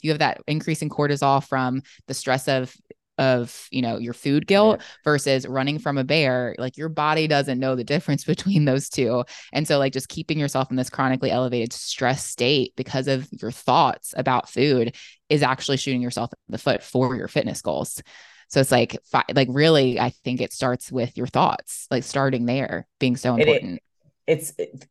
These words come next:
Speaker 3: your thoughts, your mental health is just as important as your physical health, right? So you can't get in physical shape, but then mentally be so obsessed that you can't even enjoy the rest of your life. You know, you can't enjoy vacations.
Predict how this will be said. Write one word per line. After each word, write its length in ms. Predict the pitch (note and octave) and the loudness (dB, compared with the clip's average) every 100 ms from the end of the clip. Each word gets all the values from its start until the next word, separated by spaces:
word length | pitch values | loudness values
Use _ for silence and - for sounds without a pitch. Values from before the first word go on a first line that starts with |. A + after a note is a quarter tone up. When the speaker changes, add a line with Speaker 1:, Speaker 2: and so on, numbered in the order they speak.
| _ | _
Speaker 3:
your 220 | C#3 D#3 | 0 0
thoughts, 500 | C#3+ F#3 F#3+ - - | 2 4 4 2 -2
your 140 | E3 E3 | 0 2
mental 340 | G3 A#3+ F3 | 2 0 -2
health 400 | C3+ D3+ D3+ - | 2 0 0 -2
is 280 | B2+ C3 - | -4 -4 -4
just 280 | B2 C#3 C#3 | 0 0 0
as 120 | B2+ | -6
important 340 | A2+ B2+ A2 | -2 -2 -2
as 80 | A2 | -4
your 100 | A2 | -6
physical 360 | - A2 A#2 G2+ | -6 -6 -4 -4
health, 260 | F#2+ F2 | -4 -4
right? 240 | A2 A2+ - | 0 0 0
So 60 | C3+ | -4
you 160 | C3+ | -4
can't 320 | C3 F3+ C3+ | 0 0 0
get 140 | C3+ C3+ | 0 2
in 120 | A#2+ | 0
physical 380 | - C3 C3 A2+ | -2 -4 -4 -6
shape, 320 | - B2 - | 0 0 0
but 140 | A2 | -4
then 200 | B2 A2 - | -2 -4 -6
mentally 420 | G2+ B2 A#2+ A2 | -4 -4 -4 -6
be 140 | G#2 G2+ | -6 -2
so 200 | B2+ G#2 | 0 0
obsessed 440 | - C3 A2 A2 | 0 0 0 0
that 160 | G#2 - | -8 -8
you 80 | |
can't 180 | - A#2 | -6 -4
even 140 | G#2+ G2 | -2 -4
enjoy 300 | G2 G#2 F#2 | -2 -2 -2
the 80 | |
rest 240 | F#2 F#2 - | -4 -6 -10
of 80 | G2 | -8
your 100 | F#2 | -4
life. 340 | F#2 F#2 - | -4 -6 -8
You 140 | A2+ | -6
know, 60 | A2 | -4
you 160 | A2+ G#2+ | -6 -4
can't 200 | C3 A2+ | -4 -2
enjoy 380 | G#2+ A2 G#2+ | -4 -4 -4
vacations. 720 | G#2+ G2 A2 G#2 G2+ F#2 G2 | -2 -4 -4 -6 -6 -8 -10